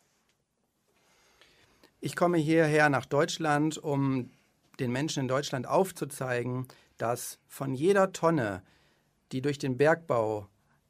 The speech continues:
abgebaut wird, die Rechte der Menschen vor Ort missachtet werden und auch das Wasser verschmutzt wird.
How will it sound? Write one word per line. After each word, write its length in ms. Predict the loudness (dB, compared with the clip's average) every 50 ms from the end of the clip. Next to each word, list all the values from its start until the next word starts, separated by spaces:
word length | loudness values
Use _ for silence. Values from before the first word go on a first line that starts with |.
| _
abgebaut 640 | -2 -2 -2 0 -2 -2 0 2 2 2 2 0 -4
wird, 360 | -6 -4 -4 -4 -4 -6 -10 _ _ _ _ _
die 100 | -6 -4
Rechte 340 | 0 0 0 0 -2 -6 -4
der 120 | -4 -2
Menschen 400 | -2 -2 -4 -4 -4 -4 -6 -8
vor 160 | -6 -4 -2
Ort 160 | -2 -2 -2 0
missachtet 680 | -2 -2 -2 -2 -2 -4 -4 -4 -4 -10 -12 -10 -8
werden 460 | -6 -6 -6 -6 -6 -8 -10 -12 -14 _ _ _ _ _ _ _ _ _ _ _ _ _ _ _ _ _ _ _
und 520 | _ -2 0 0 2 0 0 -2 -4 -6 -6
auch 160 | -4 -4 -4 -2
das 240 | -2 -4 -4 0
Wasser 500 | -2 -2 -2 0 0 0 2 0 0 -4 -8
verschmutzt 500 | -12 -14 -12 -12 -10 -12 -12 -12 -14 -14
wird. 260 | -14 -14 -14 -14 -20